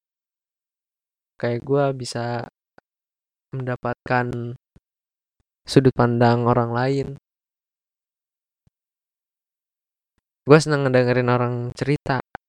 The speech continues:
Dan gua pengen bisa ngebuat storytelling. Apa namanya? Storytelling itu apa?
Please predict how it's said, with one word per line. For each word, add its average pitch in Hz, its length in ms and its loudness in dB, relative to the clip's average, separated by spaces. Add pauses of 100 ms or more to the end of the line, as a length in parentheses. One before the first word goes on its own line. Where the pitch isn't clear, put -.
(800)
Dan 120 720 2 (240)
gua 143 420 6 (640)
pengen 117 680 -6 (1300)
bisa 127 400 2 (2250)
ngebuat 117 400 0
storytelling. 117 800 -4 (1200)
Apa 120 400 -12 (560)
namanya? 120 580 -4
Storytelling 123 600 0
itu 120 80 2
apa? 123 400 0